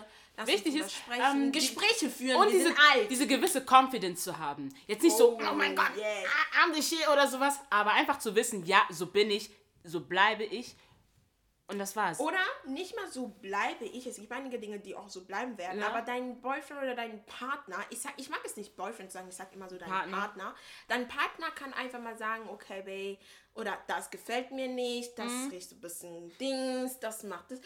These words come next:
Speaker 1: Wie würdest du dich fühlen, wenn dein Partner sowas anspricht von,
Speaker 2: Was denn?
Speaker 1: „Das riecht“, am meisten dieses Riechen.
Speaker 2: Damn!
Speaker 1: Nein, das ist mein
Speaker 2: Nein.
Speaker 1: Albtraum.
Speaker 2: Das ist, ey,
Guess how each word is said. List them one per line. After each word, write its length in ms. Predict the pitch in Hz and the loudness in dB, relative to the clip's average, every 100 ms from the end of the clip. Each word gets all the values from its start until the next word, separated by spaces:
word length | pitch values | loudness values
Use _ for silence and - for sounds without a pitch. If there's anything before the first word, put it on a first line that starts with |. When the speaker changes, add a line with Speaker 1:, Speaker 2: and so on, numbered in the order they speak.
| - | -8
Speaker 1:
Wie 100 | 269 | -4
würdest 280 | 330 508 - | 0 0 -2
du 80 | 262 | -6
dich 120 | 214 | -8
fühlen, 240 | - 214 | -8 -8
wenn 140 | 208 202 | -6 -6
dein 180 | 185 190 | -8 -8
Partner 380 | 208 220 190 | -8 -8 -10
sowas 220 | 180 175 175 | -12 -14 -14
anspricht 400 | 196 - 196 - | -14 -14 -16 -14
von, 180 | 170 | -10
Speaker 2:
Was 140 | 185 - | -10 -10
denn? 160 | 175 | -6
Speaker 1:
„Das 400 | 214 220 - - | -2 0 -2 -6
riecht“, 360 | 202 240 208 - | -4 -4 -4 -8
am 120 | 208 | -6
meisten 260 | 208 - 180 | -6 -8 -14
dieses 340 | 170 - - | -14 -12 -10
Riechen. 300 | 190 240 240 | -4 0 4
Speaker 2:
Damn! 1000 | 262 320 359 403 427 427 403 381 359 330 | 8 12 12 12 12 12 12 12 12 12
Speaker 1:
Nein, 840 | 269 226 202 - 359 381 403 370 302 | 10 8 2 -4 6 8 8 6 4
das 160 | 285 | 2
ist 160 | 294 - | 0 2
mein 140 | - | 4
Speaker 2:
Nein. 380 | 359 339 302 349 | 8 10 10 10
Speaker 1:
Albtraum. 400 | - 523 269 254 | 2 -4 0 4
Speaker 2:
Das 120 | 262 | 6
ist, 200 | 220 214 | 6 6
ey, 440 | 285 285 190 170 | 8 10 8 4